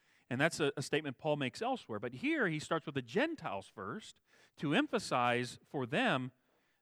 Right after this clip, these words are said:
"You are not excluded. The gospel is for all."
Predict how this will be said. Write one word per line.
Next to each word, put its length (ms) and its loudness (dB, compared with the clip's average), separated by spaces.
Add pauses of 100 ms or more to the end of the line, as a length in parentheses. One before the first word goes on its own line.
(220)
"You 640 -2
are 160 -4
not 300 -2
excluded. 680 -6 (140)
The 100 -10
gospel 580 0
is 400 0 (220)
for 220 -2
all." 400 0